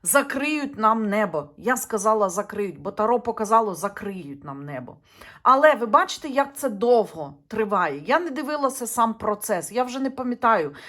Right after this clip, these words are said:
Але я єдине пам'ятаю, що нам закриють небо. Розумієте? Ось так само і це. Це може нам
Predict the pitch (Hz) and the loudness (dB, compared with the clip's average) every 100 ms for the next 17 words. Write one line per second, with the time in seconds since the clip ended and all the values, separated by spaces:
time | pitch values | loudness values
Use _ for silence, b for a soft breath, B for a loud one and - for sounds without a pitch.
0 | B 202 233 247 277 285 311 277 269 233 | B 0 2 2 2 0 0 0 0 -2
1 | 233 285 311 - 247 240 262 226 233 233 | 2 4 2 0 -2 0 0 -2 -2 -2
2 | 247 220 - 170 139 135 143 B B B | 0 -2 -4 -8 -6 -8 -14 B B B
3 | B B B - 185 220 294 370 - 147 | B B B -14 -6 -4 -2 -2 -6 -8
4 | - 240 - 359 359 311 320 320 311 285 | -4 -4 2 0 2 0 2 2 -2 0
5 | 220 - 247 285 320 285 311 320 | -2 0 -2 2 2 4 4 4